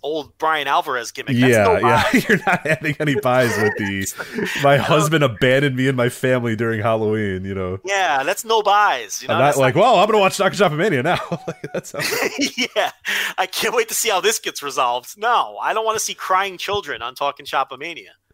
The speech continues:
Speaker 1: So, um, either a poorly thought out gimmick or, uh, they made up pretty swiftly,
Speaker 2: They
Speaker 1: one
Speaker 2: did.
Speaker 1: or the other.
Speaker 2: Yeah, yeah, also.
Speaker 1: I mean, you know,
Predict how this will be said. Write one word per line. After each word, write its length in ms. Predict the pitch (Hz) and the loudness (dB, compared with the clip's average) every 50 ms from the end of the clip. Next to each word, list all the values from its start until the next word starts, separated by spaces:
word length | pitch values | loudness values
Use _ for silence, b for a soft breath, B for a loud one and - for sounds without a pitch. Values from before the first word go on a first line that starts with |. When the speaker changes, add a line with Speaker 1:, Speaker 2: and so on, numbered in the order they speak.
| _ _ _ _ _ _ _ _ | _ _ _ _ _ _ _ _
Speaker 1:
So, 600 | - - - - 123 113 107 104 101 98 98 _ _ _ _ _ _ _ _ - 120 | -12 -10 -8 -6 -4 -4 -4 -6 -8 -12 -16 _ _ _ _ _ _ _ _ -8 -6
um, 420 | 117 110 101 98 90 82 82 _ _ _ _ _ | -4 -4 -6 -8 -12 _ _ _ _ _ _ _
either 240 | - 160 156 165 156 | -8 -4 -2 0 0
a 60 | 151 | 0
poorly 420 | 151 - - 180 185 190 185 185 175 | -2 -2 0 0 0 2 0 -2 -4
thought 280 | - - 175 170 160 | 0 2 2 4 4
out 300 | 160 156 151 143 - - 120 | 4 2 2 0 -2 -4 -10
gimmick 460 | 147 156 143 123 131 - - - _ _ _ _ _ _ _ _ _ _ _ _ _ _ _ _ _ _ _ _ | -8 -6 -6 -6 -8 -10 -14 -20 _ _ _ _ _ _ _ _ _ _ _ _ _ _ _ _ _ _ _ _
or, 460 | - 127 127 123 123 123 123 120 120 | -10 -6 -4 -2 -2 -2 0 0 0
uh, 380 | 120 117 117 113 113 110 110 107 - _ _ _ _ _ _ _ _ _ _ _ _ _ _ _ _ _ _ _ _ - | 0 0 0 0 0 -2 -4 -6 -10 _ _ _ _ _ _ _ _ _ _ _ _ _ _ _ _ _ _ _ _ -12
they 120 | 127 135 | -12 -8
made 220 | 139 175 208 254 | -4 -2 0 2
up 140 | 339 403 392 - | 2 2 0 -2
pretty 220 | - - 320 339 302 | -2 -2 -2 0 0
swiftly, 560 | - - - 381 359 - - 151 107 92 - - | -2 -2 0 -2 -2 -4 -6 -14 -14 -14 -8 -4
Speaker 2:
They 80 | - - | -2 0
Speaker 1:
one 80 | 170 | 0
Speaker 2:
did. 80 | - 214 | 0 0
Speaker 1:
or 40 | 208 | -2
the 140 | 208 202 202 208 | -2 -2 -2 -2
other. 260 | 208 190 185 - - _ - | -2 -2 -4 -12 -14 _ -20
Speaker 2:
Yeah, 80 | - - | -18 -18
yeah, 40 | 104 - _ - | -18 -18 _ -20
also. 340 | 117 110 _ _ - - 98 - | -20 -20 _ _ -20 -14 -10 -8
Speaker 1:
I 80 | 135 | -6
mean, 340 | 156 175 175 170 165 156 143 | -4 -4 -4 -4 -6 -8 -6
you 80 | 165 185 | -6 -4
know, 160 | 160 131 | -2 -4